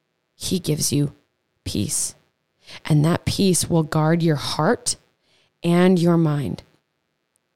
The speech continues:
in Christ Jesus. Because no matter what, he already paid the price. He already paid the toll. He already did the impossible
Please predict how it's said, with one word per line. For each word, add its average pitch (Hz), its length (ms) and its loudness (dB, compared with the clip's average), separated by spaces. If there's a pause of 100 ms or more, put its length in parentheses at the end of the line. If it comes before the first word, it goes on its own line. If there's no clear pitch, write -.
(220)
in 156 320 2
Christ - 380 -6
Jesus. - 540 -8 (1600)
Because 160 260 -2
no 156 160 0
matter 160 260 -2
what, 156 220 -2
he 165 180 -4
already 151 200 -2
paid - 240 -10
the - 60 -10
price. - 540 -6 (1400)
He 160 220 -4
already 160 240 0
paid 156 300 -2
the 156 60 -6
toll. 143 480 -8 (960)
He 180 280 -2
already 160 360 4
did 147 260 -2
the 160 140 0
impossible 165 800 -2